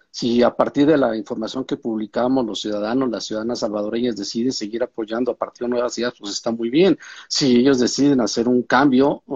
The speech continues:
eh, pues también va a estar bien. Nosotros lo que tratamos es cumplir con nuestro, nuestro papel. Pero si cada cinco minutos el presidente Bukele, y a veces no exagero, Ivonne, está tuiteando, eh, contra los peri-, lo pone entre comillas, ¿no? Contra los periodistas incómodos, como es una de las cosas que usamos para,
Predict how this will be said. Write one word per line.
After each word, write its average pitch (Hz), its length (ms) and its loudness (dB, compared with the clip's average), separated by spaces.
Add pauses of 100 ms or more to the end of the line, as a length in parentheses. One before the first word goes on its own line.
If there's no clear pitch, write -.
(160)
eh, 107 200 -10
pues 110 160 -4
también 113 300 -2
va 123 40 0
a - 20 2
estar - 240 -2
bien. 160 240 2
Nosotros 123 340 -4
lo 131 100 -2
que 117 100 -4
tratamos 127 500 -2
es 123 100 -6
cumplir 127 360 -4
con 135 160 -4
nuestro, 110 320 -12 (340)
nuestro 123 360 0
papel. - 460 2 (240)
Pero 120 220 2
si - 180 -4
cada 143 220 2
cinco 147 320 2
minutos 131 480 0
el 101 100 -12
presidente 120 460 -8
Bukele, 123 400 -2
y 120 140 2
a 113 60 6
veces - 260 2
no 110 100 -2
exagero, 110 420 -8
Ivonne, 104 220 -8 (320)
está 139 480 2
tuiteando, 123 720 0 (180)
eh, 107 340 -6
contra 165 360 4
los 120 180 -2
peri-, 120 180 -8
lo 113 160 -6
pone 139 200 -2
entre 143 200 -6
comillas, 110 460 -8
¿no? 131 160 -6
Contra 170 300 0
los 117 120 -4
periodistas - 440 -14
incómodos, 127 640 -6
como 95 340 -18
es - 120 -14
una 123 160 -2
de 101 80 -6
las - 180 -8
cosas - 320 -4
que - 80 -10
usamos 117 320 -6
para, 101 280 -6